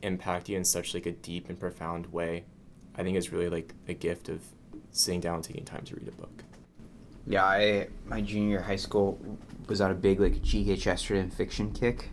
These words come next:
Speaker 2: which is just a weird thing for a junior in high school to be into, but whatever. Um, but I remember particularly he has one called The Ball and the Cross, which is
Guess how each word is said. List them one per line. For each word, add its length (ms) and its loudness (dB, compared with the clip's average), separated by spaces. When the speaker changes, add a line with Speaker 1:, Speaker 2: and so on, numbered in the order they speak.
Speaker 2:
which 100 -12
is 120 -6
just 200 -8
a 60 -6
weird 260 -2
thing 180 -6
for 100 4
a 40 0
junior 280 -8
in 80 -8
high 160 -8
school 200 -6
to 80 -6
be 100 -4
into, 300 -4
but 140 -4
whatever. 340 -2
Um, 440 6
but 120 8
I 20 12
remember 300 12
particularly 380 2
he 60 6
has 140 4
one 140 0
called 180 2
The 80 4
Ball 220 2
and 80 -2
the 80 -6
Cross, 560 6
which 200 0
is 400 6